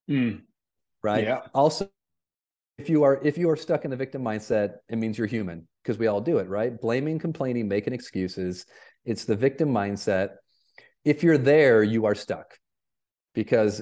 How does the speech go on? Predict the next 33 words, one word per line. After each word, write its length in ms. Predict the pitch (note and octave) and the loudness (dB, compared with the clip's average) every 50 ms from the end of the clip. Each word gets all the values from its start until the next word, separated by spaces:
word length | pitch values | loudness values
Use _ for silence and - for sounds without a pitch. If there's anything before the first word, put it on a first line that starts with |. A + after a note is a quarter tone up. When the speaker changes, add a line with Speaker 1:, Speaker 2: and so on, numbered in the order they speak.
| - - | -10 -6
Speaker 2:
as 280 | - C3+ C#3+ D3+ - - | -2 2 2 2 4 4
you 100 | D#3 C#3+ | 2 4
Speaker 1:
Mm. 40 | C#3+ | 4
Speaker 2:
are 100 | B2+ B2 | 4 4
doing 360 | C3 E3 A#3 B3+ E3+ B2+ A#2 | 2 0 0 0 0 0 -2
that, 160 | A2+ A2 A2 | -2 -4 0
as 180 | A#2 C3 B2+ D3+ | 0 0 0 0
I'm 140 | C#3+ B2+ | -2 -2
blaming, 320 | A#2+ C3+ C#3 C#3 C#3 C3+ B2 | 0 0 0 0 -2 -4 -6
complaining, 420 | - B2 A#2+ - B2 A#2 A2+ G#2+ | -6 -8 -6 -6 -4 -4 -4 -4
and 80 | G2+ G2+ | -2 -2
making 220 | G#2 G2 - G2+ | -2 -4 -4 -6
excuses, 480 | F#2 - - - B2 B2 A#2+ A#2+ G2+ - - | -10 -10 -8 -4 -2 -2 -2 -2 -4 -4 -4
I'm 260 | G#2+ G#2 G#2 G#2+ A2 | -4 -2 0 0 0
not 440 | A#2+ B2 B2 B2 B2 A#2+ - - - _ _ _ _ _ _ _ | 2 2 2 2 0 -2 -4 -10 -20 _ _ _ _ _ _ _
accepting 880 | A#2 G#2+ - - - - - - C3+ A#2+ - - - C3 B2 A#2 G#2+ G2 | -6 -6 -6 -8 -12 -8 -2 0 0 -2 -2 -4 -4 -2 -2 0 0 0
this 260 | G#2 G#2 G#2 - - | 0 0 0 -4 -10
as 380 | - - G2+ G2 F#2+ G2 F#2+ - | -12 -8 -6 -6 -4 -6 -6 -6
my 460 | G2+ F#2 F2+ F2+ F2 F2 F2 F2 F2 - _ - | -8 -8 -6 -6 -8 -8 -10 -12 -14 -16 _ -8
reality. 600 | F#2+ F#2 F2 D#2+ D#2 D#2 E2 F2 - - - _ _ _ _ _ _ _ _ | -6 -4 -4 -4 -6 -10 -12 -12 -14 -16 -20 _ _ _ _ _ _ _ _
So 140 | - - B2+ | -8 -4 -2
I'm 100 | A2+ A#2 | -2 0
not 180 | B2 A#2+ A#2+ - | 0 -2 -2 -2
taking 240 | C3+ - A#2+ G#2+ | -4 -2 -2 -4
a, 120 | G2 F#2+ - - | -4 -6 -8 -8
I'm 140 | A2 A2+ | -6 -4
not 180 | B2 C3 B2 - | -2 -2 -2 -2
taking 240 | - B2+ B2+ A#2+ G#2+ | -2 -2 -2 -4 -6
accountability 640 | F#2+ - A2 G#2+ G#2+ G#2 G2 G#2+ G2+ G2 G2 F#2 | -4 -4 -4 -4 -4 -2 -2 0 0 0 -2 -4
and 80 | F2 F2 | -4 -6
ownership 380 | F2 E2+ E2+ - - F2 - | -8 -10 -10 -10 -12 -10 -10
of 120 | E2 D#2+ D2+ | -10 -12 -12
it. 100 | D#2+ | -14